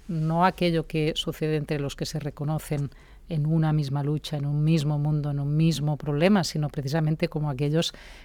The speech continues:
que precisamente porque se, se encuentran como extraños, tienen que aprender a construir esa relación. Y yo pienso que ahí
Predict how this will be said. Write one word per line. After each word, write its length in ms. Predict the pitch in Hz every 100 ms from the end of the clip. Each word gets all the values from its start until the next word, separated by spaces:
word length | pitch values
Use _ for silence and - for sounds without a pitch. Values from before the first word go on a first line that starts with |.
| -
que 100 | -
precisamente 580 | 151 139 165 160 165
porque 400 | 175 147 - 147 - - -
se, 600 | - - - 143 139 139 127 - - - -
se 160 | -
encuentran 500 | 143 143 175 180 185
como 220 | 165 160
extraños, 680 | 156 - 180 165 165 214 - - -
tienen 300 | - 156 160
que 80 | 147
aprender 360 | 156 156 143 185
a 60 |
construir 460 | 160 147 - 151 143
esa 200 | 143 -
relación. 580 | 143 139 135 - 143 131 - - - - - -
Y 80 |
yo 80 | 143
pienso 260 | 135 131 156
que 160 | -
ahí 380 | 160 160 165 196